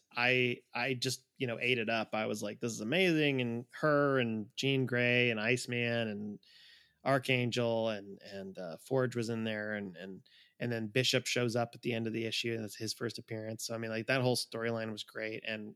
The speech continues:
just her being the leader was, was, uh, awesome. And she had a new costume, and it was all, like, her iconic costume that ended up being in the cartoon and everything. Um, but one of my favorite issues is actually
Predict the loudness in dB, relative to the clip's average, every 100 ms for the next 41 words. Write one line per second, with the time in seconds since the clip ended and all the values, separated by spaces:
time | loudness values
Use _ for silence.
0 | _ -20 -10 -8 -8 -8 -4 -4 -4 -6
1 | -6 -8 -6 -6 -6 -6 -8 -8 -10 -14
2 | _ _ -20 -20 _ _ -12 -8 -8 -8
3 | -10 -10 0 0 0 0 -2 -2 -4 -4
4 | -6 -2 2 2 2 2 2 2 0 -4
5 | -6 -10 -16 _ -10 -8 -8 -8 -8 -12
6 | -10 -4 -2 -2 -6 -10 -6 -4 -4 -2
7 | 0 -2 -4 -6 -6 -6 -8 -12 -12 -14
8 | -20 _ -16 -10 -2 0 0 0 -2 -4
9 | -8 -12 -20 -20 -8 0 4 4 0 _
10 | 2 2 _ _ -2 2 6 4 6 4
11 | 6 4 2 2 2 2 0 0 2 2
12 | 0 0 0 -2 -4